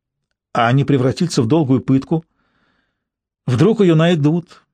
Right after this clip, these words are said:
ну, какой-нибудь обходчик на дрезине заметит лежащее тело, подберёт и притащит на полустанок.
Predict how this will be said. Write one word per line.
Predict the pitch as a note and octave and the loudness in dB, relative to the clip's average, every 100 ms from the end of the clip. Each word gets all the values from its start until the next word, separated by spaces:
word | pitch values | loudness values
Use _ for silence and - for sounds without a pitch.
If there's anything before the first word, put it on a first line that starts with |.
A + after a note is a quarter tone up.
| _ - | _ -6
ну, | G#3 | -4
какой-нибудь | E3+ E3 D3+ C3+ C3 | -2 0 0 0 0
обходчик | C3+ - F3 E3+ D3+ C3+ | -2 0 -2 0 -4 -2
на | C3+ | 0
дрезине | C3 A#2 D#3+ D3+ | 0 0 0 0
заметит | C3 C3+ E3 E3 D3 | 0 0 0 -2 -2
лежащее | D3+ D#3+ D3 D#3 | 0 0 -2 -4
тело, | C#3 D#3 D3 | -2 -2 -2
подберёт | C#3+ C3+ A#2 C3+ E3 E3 _ _ _ _ _ _ - | -2 -2 0 0 0 -4 _ _ _ _ _ _ -6
и | A#2 | -2
притащит | C#3+ C3+ D#3+ F3 C3+ | 0 0 0 -2 -4
на | C3 | -2
полустанок. | B2 A2+ - D3 D#3+ | -2 -4 -2 -2 -2